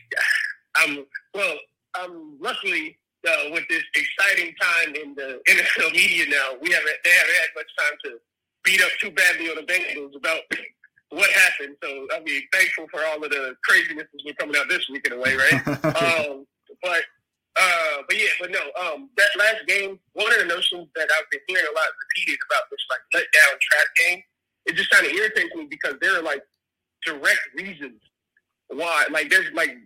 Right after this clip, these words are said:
Speaker 1: direct reasons why we lost that game, not because people didn't play hard, but, like, to me, a large part of it was the game, the defensive game plan, like, and the refusal to adjust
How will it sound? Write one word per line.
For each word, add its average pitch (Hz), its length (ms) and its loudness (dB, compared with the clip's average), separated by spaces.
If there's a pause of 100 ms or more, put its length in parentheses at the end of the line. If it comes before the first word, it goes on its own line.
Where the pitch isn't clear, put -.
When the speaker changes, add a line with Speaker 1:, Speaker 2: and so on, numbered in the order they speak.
(260)
Speaker 1:
direct 196 260 0
reasons 160 340 -8
why 151 160 -4
we 151 100 -8
lost 156 220 -2
that 139 140 0
game, 143 280 0
not 139 140 6 (120)
because 147 260 -2 (340)
people 214 240 -4
didn't - 240 -2
play 185 140 4
hard, 139 260 0
but, 139 100 -6
like, 127 200 2 (220)
to 143 80 -10
me, 180 320 -4 (240)
a 139 40 -8
large 175 280 0
part 190 200 4
of 143 60 -4
it 139 140 -6 (460)
was 151 380 -4 (600)
the - 180 0
game, 180 480 0
the 160 60 -12
defensive 190 580 -6
game 185 260 -4
plan, 104 220 -12 (440)
like, 165 200 2 (180)
and 170 140 0
the 160 160 -2
refusal 175 500 -2
to 165 220 -6
adjust 175 400 0